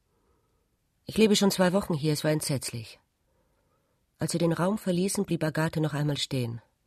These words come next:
„Ich überfalle dich mit etwas. Ich habe mir gerade während Vaters Krankheit vorgenommen, dass ich unter keinen Umständen zu meinem Mann zurückkehre.“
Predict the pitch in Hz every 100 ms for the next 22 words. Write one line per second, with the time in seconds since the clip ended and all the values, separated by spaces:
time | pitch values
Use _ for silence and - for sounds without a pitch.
0 | _ - 151 175 160 196 180 131 123 131
1 | 127 - 127 - _ _ _ _ _ _
2 | _ _ _ _ _ _ _ _ - 156
3 | 190 208 202 190 170 160 190 175 180 165
4 | - 185 190 - - 175 170 175 - 170
5 | 170 170 165 165 160 - - _ _ _
6 | _ 143 - - - 135 156 170 180 -
7 | 180 - 170 160 165 - 143 143 139 139
8 | 147 143 131 - 113 101